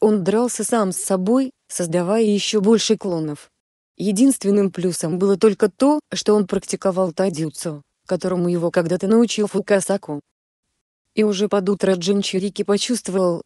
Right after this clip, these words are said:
как использовал всю чакру, которую только имел. И если бы не Курама, то и вовсе не смог встать.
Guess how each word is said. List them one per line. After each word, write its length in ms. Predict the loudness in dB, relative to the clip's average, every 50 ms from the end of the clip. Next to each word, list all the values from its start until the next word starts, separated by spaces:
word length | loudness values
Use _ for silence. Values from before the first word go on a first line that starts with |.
| _ _ _
как 220 | 0 0 0 0
использовал 580 | -2 -2 0 2 4 4 4 4 2 0 0 -2
всю 260 | -4 -4 -4 -4 -4
чакру, 500 | -2 -2 -2 -2 0 0 -2 -2 -2 -4 -4
которую 520 | -4 -4 -4 -2 -2 -2 0 0 0 0 0
только 320 | 0 0 0 0 -2 -4
имел. 440 | -2 0 2 2 2 2 0 -2 -6 -10 _ _ _ _ _ _ _ _
И 80 | 0 0
если 320 | 2 2 0 -2 -4 -4
бы 100 | -2 0
не 120 | 0 0
Курама, 480 | 0 0 0 2 4 4 4 4 2 0 -4 _ _
то 100 | -2 -2
и 60 | 0
вовсе 360 | 0 -2 -4 -4 -4 -6 -4 -2
не 120 | -2 -2
смог 260 | -2 -2 -2 -2 -2
встать. 500 | -4 -10 -14 -8 -4 -4 -4 -4 -4 -10